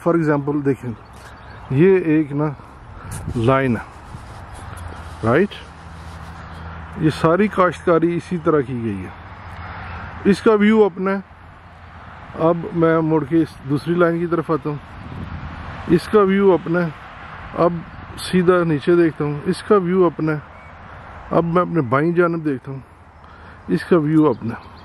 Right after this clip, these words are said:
आप जिस तरफ से भी इसको देखेंगे ना, ये बस खूबसूरत ही खूबसूरत है।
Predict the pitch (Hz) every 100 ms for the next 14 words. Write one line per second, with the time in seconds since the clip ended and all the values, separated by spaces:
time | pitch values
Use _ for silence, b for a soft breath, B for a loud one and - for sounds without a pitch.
0 | - - - - B B B B B B
1 | B - 214 214 151 247 269 - 196 202
2 | 247 - 240 208 202 165 151 170 - 151
3 | 170 - 170 156 147 135 - - - B
4 | B B B B B - 131 220 180 196
5 | - - B B B B - - - -
6 | - - - - - - 190 180 170 175
7 | 208 190 190 160 135 131 123 120